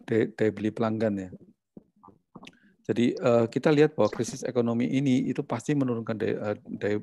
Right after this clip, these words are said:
daya beli pelanggan. Jadi yang dilakukan perusahaan adalah harus melihat bahwa apakah, eh, produk offering yang kita tawarkan sekarang itu bisa sustain ke depan apa enggak. Katakanlah kalau tidak, kita harus berpikir bahwa kita harus melakukan inovasi. Kita harus melakukan inovasi produk gitu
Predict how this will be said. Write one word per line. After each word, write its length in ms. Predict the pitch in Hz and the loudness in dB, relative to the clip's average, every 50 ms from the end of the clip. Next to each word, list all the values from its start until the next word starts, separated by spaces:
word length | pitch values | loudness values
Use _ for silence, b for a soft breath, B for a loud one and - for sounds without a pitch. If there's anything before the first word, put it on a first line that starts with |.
| - - | -6 -8
daya 140 | - 104 98 | -8 -8 -8
beli 160 | - - 101 101 | -6 -8 -10 -8
pelanggan. 520 | - - 98 95 101 98 101 98 95 101 _ _ B B B B B | -8 -6 -6 -6 -6 -6 -6 -6 -8 -10 _ _ B B B B B
Jadi 320 | - 113 107 113 113 117 120 | -10 -6 -4 -2 0 2 0
yang 160 | 117 110 104 | 0 0 -2
dilakukan 320 | 104 110 104 101 113 110 | -2 -2 -2 0 -2 -4
perusahaan 360 | 107 - 113 107 - 127 143 | -6 -6 -6 -4 -2 0 0
adalah 280 | 151 120 107 107 110 120 | 0 0 0 0 -2 -2
harus 240 | 113 117 110 - - | -2 -4 -6 -6 -6
melihat 280 | 120 110 113 127 123 | -4 -2 -2 -2 -2
bahwa 200 | - - - 107 | -4 -6 -6 -6
apakah, 320 | 107 - 127 - - 160 170 160 B B B B B B B - | -4 -6 -4 -2 0 -2 -2 -2 B B B B B B B -2
eh, 180 | 123 110 107 107 | 0 0 0 0
produk 280 | - 127 107 117 113 - | -2 -4 -2 -2 -2 -2
offering 400 | 123 107 - - 131 123 120 123 | -2 -4 0 0 0 0 0 0
yang 60 | 120 117 | -4 -4
kita 240 | 120 - 117 113 _ _ - - | -2 -4 -4 -4 _ _ -2 0
tawarkan 400 | 120 110 113 120 120 120 117 113 | 0 0 0 -2 -2 -4 -6 -4
sekarang 400 | - 120 - - 113 117 123 123 | -6 -6 -4 -2 -2 -2 -2 -4
itu 160 | 120 160 131 | -4 -6 -8
bisa 320 | - - 113 - 120 110 | -10 -10 -8 -6 -4 -4
sustain 400 | 104 - 123 - - 127 120 117 | -6 -6 -10 -10 -6 -6 -6 -6
ke 80 | 117 107 | -6 -8
depan 320 | - - - 117 127 127 | -8 -8 -6 -6 -4 -4
apa 160 | - 123 127 | -4 -6 -6
enggak. 240 | - 107 104 107 - 143 - | -6 -6 -6 -6 -8 -8 -8
Katakanlah 480 | - 123 117 - 131 - 143 147 156 | -8 -6 -4 -4 -2 -2 0 0 0
kalau 160 | - 143 131 127 | 0 0 0 0
tidak, 480 | - - 196 165 - 113 110 120 123 | -2 -2 -4 -4 -2 0 0 0 0
kita 160 | - 156 151 | -2 -4 -4
harus 120 | 143 - - | -4 -4 -4
berpikir 440 | - 117 123 - 147 135 - 180 165 | -8 -8 -6 -6 -6 -2 -2 -2 -2
bahwa 160 | 131 117 104 | 0 -2 -2
kita 240 | - 131 127 147 123 | -2 -2 -2 -2 -2
harus 80 | - | -2
melakukan 320 | - 117 113 110 113 117 127 | -4 -6 -4 -2 -2 -4 -4
inovasi. 560 | 117 117 104 - 135 143 151 - 127 104 101 - _ B B B B B B B | -4 -6 -4 -4 -4 -4 -4 -4 -6 -8 -8 -10 _ B B B B B B B
Kita 240 | B - 131 156 143 | B -4 0 2 2
harus 80 | 131 - | 2 2
melakukan 320 | 135 120 113 117 - 143 | 0 -2 -2 -2 -2 -2
inovasi 400 | 135 123 117 107 117 110 - 123 | -2 -2 -2 -2 -2 -2 -2 -2
produk 320 | 117 131 123 113 131 120 - | -2 0 0 2 0 0 0
gitu 160 | 107 95 | -2 -4